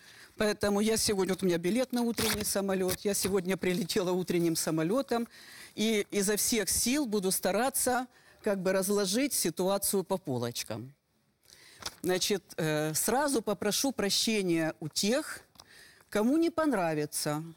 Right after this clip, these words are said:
то, что я здесь буду говорить. У этой проблемы есть несколько составляющих.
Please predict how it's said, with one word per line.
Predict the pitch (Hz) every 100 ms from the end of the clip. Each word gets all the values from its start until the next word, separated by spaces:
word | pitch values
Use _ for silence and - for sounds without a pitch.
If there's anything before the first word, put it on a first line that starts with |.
| _ -
то, | 208
что | 202 -
я | 175 170
здесь | 160 190 311 - - _ -
буду | 175 202 226 220
говорить. | 208 175 175 110 113 - _ _ _ _ - - - - _ _ _ _ _ - - - - - - - - - - -
У |
этой | 262 359 269
проблемы | 240 233 254 311 220
есть | 202 269 -
несколько | 208 208 202 190 185
составляющих. | - - 196 170 135 123 127 - - -